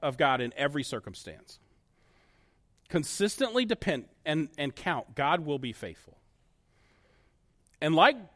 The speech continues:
Joshua, courageously obey God fully in every situation. And when things go wrong, don't back up and say, "Okay, I gotta come up with a be-,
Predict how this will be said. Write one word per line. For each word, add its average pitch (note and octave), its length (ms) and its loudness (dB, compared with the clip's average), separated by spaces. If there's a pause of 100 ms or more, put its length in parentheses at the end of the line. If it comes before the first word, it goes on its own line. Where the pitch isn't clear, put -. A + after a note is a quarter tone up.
(120)
Joshua, F3+ 520 2 (220)
courageously A#3 960 4
obey G3+ 400 4
God E3 380 2 (180)
fully F3 760 8 (760)
in F3 220 0 (120)
every A3 320 8
situation. C#3+ 720 -2 (3250)
And D3+ 100 -4
when C3+ 120 -2
things A#3+ 300 0
go C4+ 120 6
wrong, D#3 400 4
don't E3+ 260 0
back E3+ 280 2
up D3+ 220 2
and C3 140 -2
say, B2+ 440 -2 (200)
"Okay, E3 220 2
I D3 60 2
gotta C#3 160 -2
come D#3 140 -2
up C3+ 120 -2
with C3 100 -4
a B2 40 -12
be-, B2+ 180 0